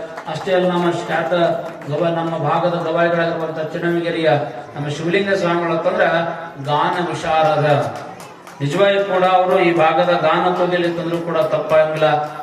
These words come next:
ಅವರು ಒಳ್ಳೆ ಗಾಯಕರು ಇವತ್ತಿನ ದಿವಸ ಬಂದಿದ್ದಾರೆ. ಅವರು ಬಹಳ ಸಂತೋಷದ. ನಮ್ಮ ದೇಸಾಯಿ ಕಲ್ಲೂರು ಮಂಥನ್ ಅಂತಂದ್ರೆ ತಬಲಾ ಅಂತಾರಾಷ್ಟ್ರೀಯ ಖ್ಯಾತಿ ಪಡೆದಂತ ಮಂಥನ್ ಅದು.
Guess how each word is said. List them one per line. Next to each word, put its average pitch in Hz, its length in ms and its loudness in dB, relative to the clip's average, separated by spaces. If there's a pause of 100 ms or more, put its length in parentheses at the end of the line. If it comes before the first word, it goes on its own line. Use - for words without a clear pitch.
(200)
ಅವರು 165 140 -2
ಒಳ್ಳೆ 208 480 4
ಗಾಯಕರು 190 420 2
ಇವತ್ತಿನ 170 340 -2
ದಿವಸ 160 180 -6
ಬಂದಿದ್ದಾರೆ. 156 460 2
ಅವರು 175 180 4
ಬಹಳ 160 180 4
ಸಂತೋಷದ. 147 840 0 (140)
ನಮ್ಮ 151 180 -4
ದೇಸಾಯಿ 170 400 2
ಕಲ್ಲೂರು 180 300 -2
ಮಂಥನ್ 170 340 -2
ಅಂತಂದ್ರೆ 170 600 0 (280)
ತಬಲಾ 156 280 0
ಅಂತಾರಾಷ್ಟ್ರೀಯ 170 680 0
ಖ್ಯಾತಿ 170 440 -4
ಪಡೆದಂತ 170 460 -4
ಮಂಥನ್ 151 440 0
ಅದು. - 460 -4